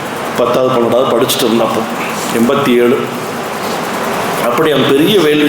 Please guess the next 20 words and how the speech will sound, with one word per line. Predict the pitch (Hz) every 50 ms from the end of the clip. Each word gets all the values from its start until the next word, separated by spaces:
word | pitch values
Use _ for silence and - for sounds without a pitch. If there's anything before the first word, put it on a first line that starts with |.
| 147
செஞ்சாங்க | 143 135 131 131 127 117
உலக | 120 131 139 139
நன்மைக்காக. | 160 156 139 127 127 131 131 123 127 123 113 107 - 123 123 123 - - 123 - - - - - - - - - - - - - - -
அன்னைக்கெல்லாம் | 117 117 117 110 117 123 147 151 135
உலகத்துல | 135 131 135 123 - 143 135 160 170 135
வறுமையா | 131 135 131 135 135 131 131 127
இருந்தது, | 120 120 113 113 117 110 139 180 214 - - 98 - - 120
உலகத்துல | 127 131 135 127 - 131 131 151 202 240 240 - - - - - - - - - - - - - - - - -
போர் | 151 170 165 170 165
சூழலெல்லாம் | 139 139 135 131 127 123 131 135 131 120 120
இருந்தது. | 117 113 117 113 117 170 233 120 - - - - -
அதெல்லாம் | 117 117 117 123 147 156 143
உலகத்துல | 135 135 135 135 139 135 147
அமைதி | 139 120 123 143 151 151 143
இருக்க | 139 131 117 - 131
வேண்டும் | 123 123 120 117 120 120
என்பதற்காக | 120 113 110 120 113 117 - 123 113 - 190
எண்பத்தி | 160 123 117 110 - - - 117
ஏழுல | 110 110 117 123 - 123
பண்ணாங்க. | 110 110 113 110 110 110 135